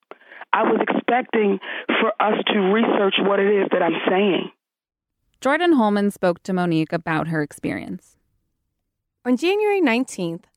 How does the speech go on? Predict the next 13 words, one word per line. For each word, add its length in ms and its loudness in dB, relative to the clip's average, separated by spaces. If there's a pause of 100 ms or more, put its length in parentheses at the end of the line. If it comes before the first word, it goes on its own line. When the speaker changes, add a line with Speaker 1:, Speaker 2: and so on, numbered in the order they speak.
Speaker 3:
Mo'Nique 400 2
posted 380 -2
a 60 -2
video 540 -2
on 200 -2
Instagram. 640 -8 (540)
This 180 -2
was 180 -2
not 380 0
a 60 -2
typical 520 -6
Mo'Nique 420 -2
post. 480 -10